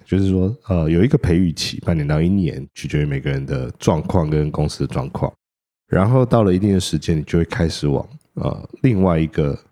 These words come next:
职涯去，去发展。那这个职涯不一定是什么，可以是我们公司里面可存在的任何的职能。那随着公司，呃，越来越大，你，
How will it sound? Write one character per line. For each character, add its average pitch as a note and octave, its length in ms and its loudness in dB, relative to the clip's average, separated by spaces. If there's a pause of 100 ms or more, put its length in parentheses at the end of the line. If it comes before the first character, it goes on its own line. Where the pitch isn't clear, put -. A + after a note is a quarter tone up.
(320)
职 D#3 260 -2
涯 E2 340 -2
去， D#2 520 -4
去 - 160 -2
发 D3 220 0
展。 - 160 -4 (320)
那 A2+ 80 0
这 C3+ 100 2
个 D3 60 4
职 A2 140 0
涯 F2+ 120 4
不 F2+ 160 0
一 F2+ 40 2
定 D#2+ 180 0
是 D#2 320 -4 (400)
什 - 180 -8
么， - 160 -8 (420)
可 - 120 0
以 F#2+ 80 4
是 F#2+ 160 0
我 F2 60 2
们 D#2 120 -2
公 D#2+ 120 0
司 E2 120 -2
里 D2+ 80 -2
面 D2 300 -4 (140)
可 F3 240 0
存 E2+ 200 0
在 G#2 160 2
的 E2+ 120 0
任 E2+ 200 0
何 D2+ 160 -4
的 C#2+ 160 -8 (300)
职 - 220 -6
能。 D3+ 220 -2 (840)
那 G#2 160 2
随 G2+ 180 2
着 G2 140 4
公 G#2 220 2
司， F2+ 520 0
呃， D#2 320 0
越 G#2+ 100 4
来 F2+ 40 2
越 F2 140 2
大， D#2 240 -2
你， E2 200 -4